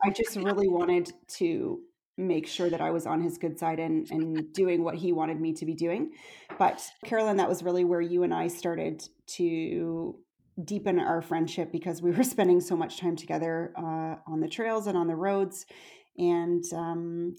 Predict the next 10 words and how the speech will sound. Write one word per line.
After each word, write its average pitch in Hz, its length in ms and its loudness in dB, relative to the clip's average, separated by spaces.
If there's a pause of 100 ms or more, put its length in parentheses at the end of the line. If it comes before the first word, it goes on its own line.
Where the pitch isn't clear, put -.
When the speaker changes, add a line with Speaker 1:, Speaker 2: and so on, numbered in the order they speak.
Speaker 1:
I 185 60 -8
focused 180 340 -2
a 175 60 -2
lot 156 240 0
during 165 220 0
that - 180 -4
time 170 320 -2
on 156 400 -2 (300)
five 202 340 -4
Ks, 196 720 0